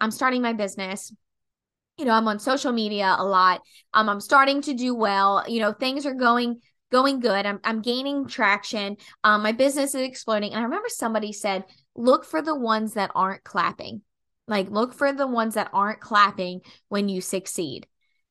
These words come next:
And I was like, "Oh, yeah," right? That, like, negative mindset. Like, this is me. I'm, here I am looking for the one person that gave me a one-star rating, right? And no offense to them, like, whatever. Maybe they're like, "This podcast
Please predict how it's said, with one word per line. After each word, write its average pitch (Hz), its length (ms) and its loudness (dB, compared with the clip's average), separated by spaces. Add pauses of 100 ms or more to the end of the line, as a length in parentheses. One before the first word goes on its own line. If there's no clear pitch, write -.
(200)
And 226 500 4 (220)
I 214 100 -6
was 202 140 -6
like, - 120 -14
"Oh, 190 140 -8
yeah," 202 480 0 (140)
right? 208 380 2
That, - 280 0
like, 214 240 4
negative 220 340 0
mindset. 247 400 0
Like, 190 140 -10
this 214 160 -8
is 226 140 -2
me. 269 160 2
I'm, 208 180 6
here 226 180 2
I 240 120 4
am 247 300 -2 (220)
looking 254 360 2
for 269 160 2
the 262 120 4
one 269 600 2 (340)
person 262 400 4
that 220 140 0
gave 240 160 0
me 233 100 -2
a 226 80 2
one-star 220 500 -2
rating, 202 360 -4
right? 214 260 0
And 277 200 -4
no 302 280 2
offense 302 300 0
to 311 80 -4
them, 311 180 0
like, 262 180 -2
whatever. 269 380 0
Maybe 269 240 -2
they're 277 140 -2
like, 220 180 -2
"This 269 160 -8
podcast 196 580 -8